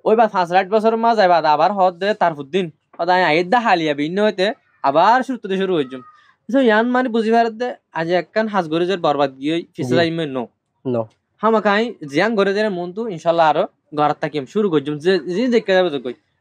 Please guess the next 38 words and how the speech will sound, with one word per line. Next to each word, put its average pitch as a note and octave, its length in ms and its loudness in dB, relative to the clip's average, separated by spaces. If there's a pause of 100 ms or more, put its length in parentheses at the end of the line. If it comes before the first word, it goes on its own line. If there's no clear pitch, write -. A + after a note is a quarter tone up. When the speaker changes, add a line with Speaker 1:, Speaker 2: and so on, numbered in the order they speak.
Speaker 1:
ইয়ার D3+ 160 -2
একখান G3 240 -4
জিনিস E3+ 240 -6
মনত D3+ 320 -6
পড়ে C3+ 100 -6
যে D#3 80 -6
আশা D3+ 220 -2
করি D#3+ 100 -2
Speaker 2:
জি, D#3 60 0
জি। C#3+ 60 -2
Speaker 1:
অনলাইনে C#3+ 260 -2
বেশি D3+ 320 -8 (300)
হেল্পফুল C#3 300 -4
হবে। C#3+ 120 -4
আইও E3 440 -2 (360)
তুই G3 100 -4
বেশি D#3 180 -6
গান D3+ 160 0
লাগিয়ে C#3 300 -2
স্টুডিও C#3 260 -10
গান C#3+ 80 -8
ফাইয়ারে। A#2+ 320 -8 (200)
Speaker 2:
তো F#3+ 160 4
জ্যাংমাইয়ে G3+ 580 2 (140)
একখান F#3 180 -2
হত। D3+ 180 0 (500)
জ্যাংমাইয়ে G3 460 4
যেতে E3+ 300 2
নাকি G3 240 2
আলিবাবা D#3 420 4
ডট D#3 160 0
কম F3+ 160 2
এর F#3+ 100 2
ক্রিয়েট D3 260 2
গুজিল। E3+ 220 0 (160)
এটা F#3+ 300 4
মাদ G3 180 4
আছে E3+ 180 0